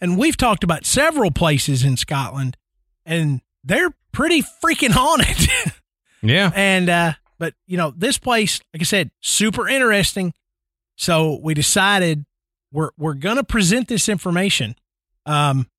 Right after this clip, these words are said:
Speaker 1: and, and I mean, it's got some, it's got some activity there, but we're gonna get into that. So I'm gonna let Adam take off on the history of this place, 'cause the, the history is not just, it's not s-, scary history. It's just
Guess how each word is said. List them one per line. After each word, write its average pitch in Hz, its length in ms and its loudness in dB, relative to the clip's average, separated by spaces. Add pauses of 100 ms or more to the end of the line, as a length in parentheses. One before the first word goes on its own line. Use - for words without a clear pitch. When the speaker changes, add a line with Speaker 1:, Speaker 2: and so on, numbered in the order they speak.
(140)
Speaker 1:
and, 226 160 -4
and 254 160 -2
I 262 40 0
mean, 269 140 0
it's - 140 -4
got 339 220 -2
some, 311 240 -2 (120)
it's 294 180 -8
got 381 200 -2
some 320 160 -2
activity 226 540 -2
there, 123 320 -4 (360)
but 127 100 -16
we're 254 140 -2
gonna 269 140 0
get 196 160 2
into 175 180 2
that. 131 340 -4
So 170 480 0 (220)
I'm 226 120 -8
gonna 285 140 -2
let 254 200 0
Adam 226 300 2
take 202 260 0
off 180 240 2
on 151 120 2
the 127 80 0
history 151 460 0
of 120 60 -2
this 113 160 -4
place, - 260 -10
'cause 147 240 -2 (120)
the, 165 200 -8
the 156 180 -2
history 180 600 2
is 147 180 0
not 175 280 0
just, 156 320 -2 (340)
it's - 160 -4
not 311 200 2
s-, - 220 -2 (360)
scary 247 640 2
history. 233 560 0 (360)
It's 185 200 -4
just - 280 0